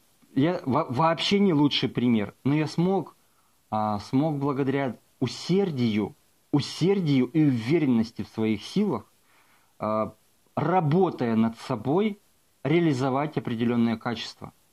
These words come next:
Понимал ли я? Не понимал. Осознавал ли я? Не, вообще нифига не осознавал.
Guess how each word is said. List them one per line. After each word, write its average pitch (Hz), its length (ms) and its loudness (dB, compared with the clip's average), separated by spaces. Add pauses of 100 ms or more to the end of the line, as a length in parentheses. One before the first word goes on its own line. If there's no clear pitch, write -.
(640)
Понимал 220 460 4
ли 180 160 4
я? 107 260 0
Не 143 240 4
понимал. 156 600 0 (1080)
Осознавал 226 760 2
ли 202 140 2
я? 117 340 0 (160)
Не, 220 280 6
вообще 240 540 2
нифига 190 360 2
не 139 100 2
осознавал. 117 640 -2